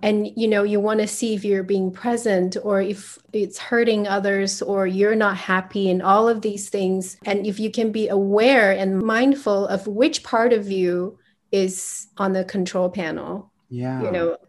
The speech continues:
Speaker 1: operating your adult body, um, then you are more able to take a step back and respond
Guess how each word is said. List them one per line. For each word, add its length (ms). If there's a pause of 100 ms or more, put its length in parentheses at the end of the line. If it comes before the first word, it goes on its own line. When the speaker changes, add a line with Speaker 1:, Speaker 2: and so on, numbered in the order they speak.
Speaker 1:
operating 880
your 380
adult 440
body, 720
um, 360
then 320
you 160
are 120
more 320
able 340
to 160
take 260
a 40
step 340
back 600 (520)
and 200
respond 800